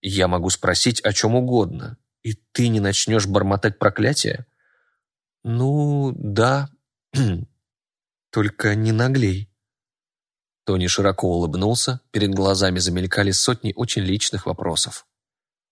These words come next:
«Более того, если мы станем друзьями»,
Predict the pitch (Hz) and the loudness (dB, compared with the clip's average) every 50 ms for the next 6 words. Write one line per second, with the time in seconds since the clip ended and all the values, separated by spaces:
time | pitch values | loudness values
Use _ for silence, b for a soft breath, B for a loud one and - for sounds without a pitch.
0 | _ _ _ _ _ _ _ _ _ _ _ _ 123 120 135 147 139 127 110 - | _ _ _ _ _ _ _ _ _ _ _ _ -2 0 2 2 2 2 0 0
1 | 110 101 101 95 92 98 - _ _ _ _ _ _ _ - 110 107 117 117 - | 0 0 0 -2 -2 -4 -10 _ _ _ _ _ _ _ -8 -2 0 0 0 0
2 | 123 117 117 113 - - - 117 110 107 101 92 90 92 90 85 - 98 113 123 | 0 2 2 2 0 0 0 0 2 2 2 2 2 0 0 0 0 0 0 2
3 | 139 131 101 90 87 | 2 0 0 -2 -4